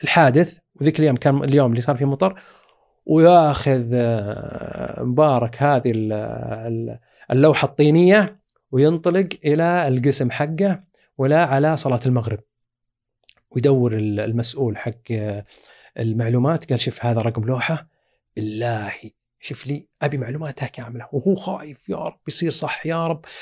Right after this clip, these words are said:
ما يطلع غلط، يا رب ما يطلع فيه رقم ناقص."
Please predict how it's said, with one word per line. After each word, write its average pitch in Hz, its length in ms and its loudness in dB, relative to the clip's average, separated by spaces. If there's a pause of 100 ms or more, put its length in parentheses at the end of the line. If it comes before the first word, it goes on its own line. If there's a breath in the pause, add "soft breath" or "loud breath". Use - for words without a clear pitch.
(140)
ما 156 120 2
يطلع 160 240 0
غلط، 156 340 4
يا 160 120 4
رب 156 140 0
ما 165 100 0
يطلع 160 260 -2
فيه 151 360 0
رقم 156 280 2
ناقص." 160 480 0